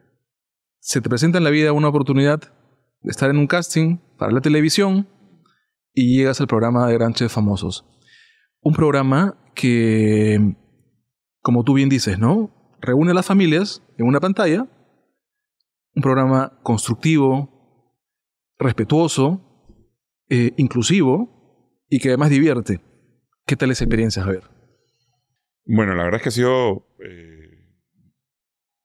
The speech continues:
Speaker 2: desconcertante en, en, en, en todos los niveles posibles, ¿no? Em, yo llego porque una de las dueñas, Anita Rocarrey,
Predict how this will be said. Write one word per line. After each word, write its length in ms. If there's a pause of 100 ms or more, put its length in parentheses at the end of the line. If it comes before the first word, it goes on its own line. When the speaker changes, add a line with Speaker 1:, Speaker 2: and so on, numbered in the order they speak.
(140)
Speaker 2:
desconcertante 880
en, 280
en, 420
en, 500 (100)
en 160
todos 220
los 140
niveles 300
posibles, 580
¿no? 280
Em, 680 (960)
yo 200
llego 600 (140)
porque 1120 (1500)
una 300
de 80
las 180
dueñas, 500
Anita 260
Rocarrey, 500